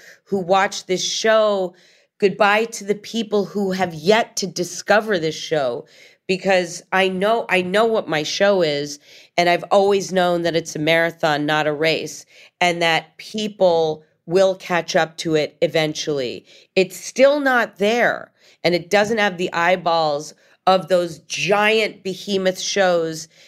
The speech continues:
that have so many eyeballs, and then people talk about, like, hate watching the show that they're watching, which is so, like, the opposite of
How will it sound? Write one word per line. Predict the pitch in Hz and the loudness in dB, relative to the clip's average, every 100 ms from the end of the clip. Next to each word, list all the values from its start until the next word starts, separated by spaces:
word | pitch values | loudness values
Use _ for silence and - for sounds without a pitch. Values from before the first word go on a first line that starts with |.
| _ _ | _ _
that | 180 175 | -2 0
have | 185 180 - | 2 0 -2
so | - - - 226 226 | -10 -8 0 4 4
many | 233 202 190 175 | 4 0 0 0
eyeballs, | 170 165 165 147 143 143 156 - _ - _ | 2 0 0 -2 -2 -4 -8 -14 _ -20 _
and | 180 170 160 | 0 0 0
then | 175 170 | 0 -2
people | 175 208 185 | -8 -4 -4
talk | 175 196 190 185 | -4 -2 -2 -2
about, | 185 175 165 - | 0 2 2 2
like, | 180 160 - _ _ _ | 0 -2 -4 _ _ _
hate | - 220 233 180 | 0 0 0 2
watching | 190 196 - 202 180 | 2 2 0 -2 0
the | 175 | -2
show | - 190 170 165 | 0 2 2 2
that | 165 165 | -2 -2
they're | 165 | -2
watching, | 151 160 160 160 170 147 143 - _ _ _ - | 0 0 0 -2 -4 -4 -8 -18 _ _ _ 0
which | 190 190 | 0 2
is | 202 170 | -2 -2
so, | - 214 208 196 - | 2 4 4 -2 -2
like, | 196 190 185 - _ - | 2 2 0 -6 _ -4
the | 214 208 | -2 0
opposite | 196 214 220 214 214 185 - - 190 | 0 0 0 -4 0 0 0 -6 -6
of | 180 - | -8 -12